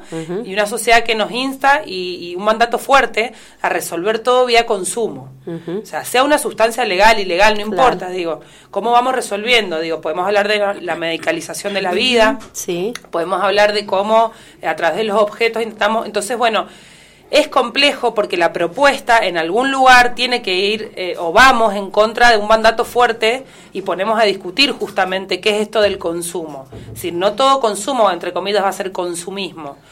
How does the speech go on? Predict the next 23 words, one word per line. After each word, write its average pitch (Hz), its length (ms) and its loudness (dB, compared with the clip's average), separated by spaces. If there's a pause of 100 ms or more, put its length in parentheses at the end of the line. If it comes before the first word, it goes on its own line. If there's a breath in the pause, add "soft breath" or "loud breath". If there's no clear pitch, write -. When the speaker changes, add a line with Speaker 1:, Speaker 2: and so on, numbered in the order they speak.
(180 soft breath)
Speaker 2:
pero 175 160 -4
cuando 175 280 0
se - 100 -8
instala 233 540 6
algo 233 260 4
del 196 140 2
orden 208 180 0
del 220 140 0
consumismo, 226 640 -2
estamos 220 300 -2
convencidos 220 640 -2
que 226 80 -8
se 180 180 -10
produ-, 175 300 -6
hay, 180 180 -4
hay 190 240 4
algo 240 300 6
de 208 120 4
daño 214 320 2
que - 80 -6
empieza 185 280 -6
a 208 40 -4
jugarse, 208 640 2